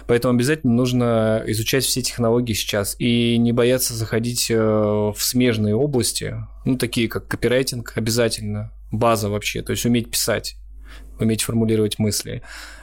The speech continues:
А, креативные методики обязательно. Ну и, как я уже говорил, а, маркетинг и психология.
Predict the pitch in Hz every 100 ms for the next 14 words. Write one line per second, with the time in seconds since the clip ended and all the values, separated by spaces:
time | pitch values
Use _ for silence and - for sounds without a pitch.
0 | - 110 110 104 127 117 147 151 135 131
1 | 135 120 113 110 107 - 120 113 110 113
2 | - 104 104 104 104 - - - - -
3 | - - 214 - - 135 165 143 127 117
4 | 110 120 113 107 117 131 123 117 110 117
5 | 123 - 113 104 - - 113 104 101 104